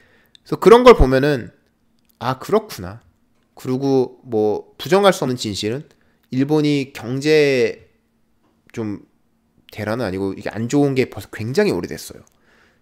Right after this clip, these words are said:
그럼에도 불구하고 옛날에 보통 저희가 얘기할 때 일본이 한국보다 십 년 앞서 있다라고 얘기를 했거든요. 근데 요즘도 이제 기본 과학 쪽이나 이런 게 여-, 아직도 일본이 저희보다 십 년이 앞서 있대요. 저희는 그렇게 성장을 반복하고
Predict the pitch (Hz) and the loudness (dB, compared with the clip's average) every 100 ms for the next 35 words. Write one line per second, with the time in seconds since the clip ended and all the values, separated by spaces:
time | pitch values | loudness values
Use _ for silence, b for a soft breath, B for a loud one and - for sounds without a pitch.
0 | _ - 156 202 190 185 - 113 127 120 | _ -2 2 4 4 2 0 -2 0 2
1 | 120 117 131 175 202 175 139 - - 113 | 0 -2 -2 2 4 4 2 0 -8 -10
2 | 117 107 - - 110 110 95 90 92 110 | -8 -10 -14 -4 0 0 0 -4 -4 -2
3 | 123 110 156 190 185 113 208 226 220 - | -2 -4 -4 -4 -4 -8 -8 -10 -10 -10
4 | - 104 - 196 92 78 - 113 131 98 | -6 -6 -6 -6 -6 -6 -10 -8 -6 -6
5 | - 156 _ _ _ _ _ _ _ _ | -8 -16 _ _ _ _ _ _ _ _
6 | _ - 127 131 160 196 185 170 151 - | _ -4 0 2 2 2 4 6 4 -2
7 | - - 110 - 143 160 175 151 127 - | -16 -14 -12 -6 0 4 4 2 -4 -4
8 | 117 127 - 135 127 104 - 120 117 101 | -2 -2 -4 -2 -2 -4 -6 -6 -2 -4
9 | - 110 - 170 165 113 113 117 104 92 | -4 -8 -8 -4 0 0 0 -4 -6 -6
10 | - 175 143 - - - 80 - 60 - | -6 -8 -8 -12 -10 -8 -8 -10 -18 -16
11 | - 101 101 90 - - 202 190 170 117 | -10 -8 -8 -12 -14 -12 -6 -4 -4 -6
12 | 95 104 110 - - | -8 -10 -10 -10 -12